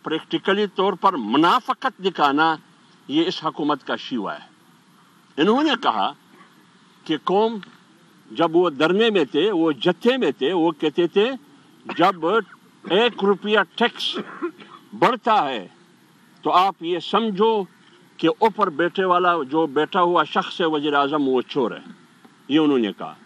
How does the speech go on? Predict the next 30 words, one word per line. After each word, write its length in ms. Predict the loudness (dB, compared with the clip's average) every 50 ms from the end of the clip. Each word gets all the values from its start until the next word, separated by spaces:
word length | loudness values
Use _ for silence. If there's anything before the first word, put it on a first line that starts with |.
| 0 2 4
آج 240 | 4 2 0 -4 -8 -10
بجلی 320 | -10 -8 -2 0 2 2 2
مہنگی، 520 | 2 0 0 0 0 -2 -2 -2 -2 -2 -2 0
گیس 260 | 0 0 0 0 -2
مہنگی، 440 | -4 -2 -2 -2 -2 -2 -2 -2 0 0 -2 -4
مختلف 440 | -4 -4 -4 -4 -4 -4 -6 -6 -6
ٹیکسز 520 | -6 -6 -6 -4 -2 0 0 0 -2 -8 -20 -20 -20 -20 -20 -12 -8
جس 160 | -8 -6 -4
کا 140 | -2 0 2
مطلب 380 | 2 0 0 -2 -4 -4 -2 0
یہ 140 | 2 2 2
ہے 180 | 2 2 -2
کہ 180 | -4 -6 -6 -4 0
آپ 320 | 2 2 2 0 -2 -2
کے 60 | -2
اصول 380 | 0 0 0 0 0 0 0 0
کے 140 | 0 0 0
مطابق 500 | 0 0 0 0 0 0 0 -4 -2 0
آپ 160 | 0 0 0 -2 -2
چور 160 | -2 -2 -2
ہیں، 120 | -4 -8 -10 -14 -20 -20 -20 -20 -20 -20 _ _ -2 0
آپ 240 | 2 2 2 0 -4
کی 100 | -6 -6
حکومت 420 | -4 -2 -2 0 0 0 0 -2 -2
چور 200 | 0 0 2 2
ہے۔ 100 | 2 0
پھر 140 | -2 -4 -8 -8 -12 _ _ _ _ -20 -20 -20 -20 _ _ _ _ _ _ -20 -20 _ -8 0 2
آپ 260 | 2 4 2 0 -2
نے 120 | -8 -14 -12 -8
احتساب 540 | -8 -8 -8 -8 -10 -2 2 2 2 2 2